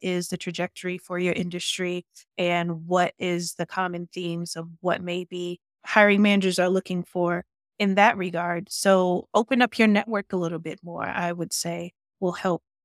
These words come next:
with your interview skills, because inherently you're gonna be talking about yourself. You're gonna be talking about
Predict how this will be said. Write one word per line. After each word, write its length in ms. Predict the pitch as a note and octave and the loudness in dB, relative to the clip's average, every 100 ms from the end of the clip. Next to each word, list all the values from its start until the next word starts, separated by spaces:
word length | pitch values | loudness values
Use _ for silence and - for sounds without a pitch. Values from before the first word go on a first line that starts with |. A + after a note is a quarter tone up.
| F3+ | -6
with 160 | G3+ - | -4 0
your 80 | F#3+ | 0
interview 400 | F#3+ - F3+ F#3 | -2 -4 -2 -2
skills, 420 | - F#3 F3 F#3+ | -2 -2 -2 -2
because 460 | - - F3+ F3 - - | -8 -4 -2 -2 -6 -2
inherently 520 | G3+ A3 A3 F#3+ F3+ | 2 4 4 2 -2
you're 140 | F#3 | -2
gonna 180 | F#3+ A3 | -2 -4
be 140 | A3+ A3+ | -6 -2
talking 400 | B3+ C#4 F3+ E3 | 0 0 -4 -4
about 280 | E3 E3 | -4 -6
yourself. 360 | F3 - E3+ D#3+ _ | -8 -6 -6 -6 _
You're 80 | F3 | -16
gonna 140 | E3+ | -12
be 100 | F#3 | -12
talking 440 | - G3 - F#3 | -2 -2 -2 -4
about 360 | F3 F3 F3 - | -4 0 0 0